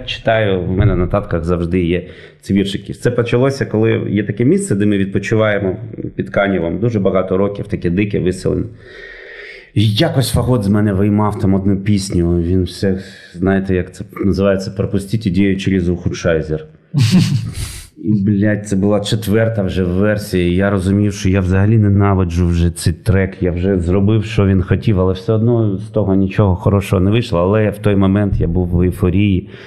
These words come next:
Speaker 1: що він сказав: "От, от, типу, можеш же, коли хочеш". І я такий щасливий, блядь, сижу, думаю: "Блядь, я зробив це. Наливай". І тут сестра моя, м, двоюрідна,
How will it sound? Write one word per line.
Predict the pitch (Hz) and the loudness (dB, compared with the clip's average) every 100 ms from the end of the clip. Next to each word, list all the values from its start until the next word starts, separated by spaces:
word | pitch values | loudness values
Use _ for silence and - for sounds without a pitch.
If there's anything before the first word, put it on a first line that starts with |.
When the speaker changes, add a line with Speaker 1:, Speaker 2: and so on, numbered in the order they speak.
| - - | -18 -16
Speaker 1:
що | - - | -4 0
він | 180 190 | 2 2
сказав: | 98 95 92 - | 0 0 0 0
"От, | 127 120 113 - 92 | 2 4 2 0 -2
от, | 95 | -2
типу, | - 101 | 0 2
можеш | 110 139 190 110 - | 4 4 4 4 4
же, | 156 | 2
коли | 139 117 | 0 0
хочеш". | 113 104 87 80 - - - _ _ _ _ _ _ - - | 0 0 0 -4 -8 -12 -20 _ _ _ _ _ _ -2 2
І | 117 107 | 2 2
я | 113 143 | 0 0
такий | - 123 - 131 | 0 -2 0 0
щасливий, | 127 139 - 156 131 117 | 2 -2 -2 -2 -2 -2
блядь, | - 127 120 | -2 -2 -2
сижу, | - 135 135 156 | -2 -2 -2 -2
думаю: | - 117 117 120 - | -2 0 2 0 -2
"Блядь, | - - - | -8 -10 -6
я | 110 | -4
зробив | 107 110 104 127 127 | -2 -2 -2 -2 -2
це. | - - - 135 - - | -2 -4 -4 -6 -8 0
Наливай". | 131 139 165 151 120 - - - - - - | 2 4 2 2 0 -6 -14 -20 -20 -8 -2
І | |
тут | 135 170 | 0 0
сестра | 151 143 156 | 0 0 2
моя, | 156 143 123 117 110 104 | 2 2 2 2 0 0
м, | 104 107 104 101 | 0 0 2 0
двоюрідна, | 95 101 120 139 107 101 104 101 98 98 | 0 0 2 2 0 0 0 2 2 0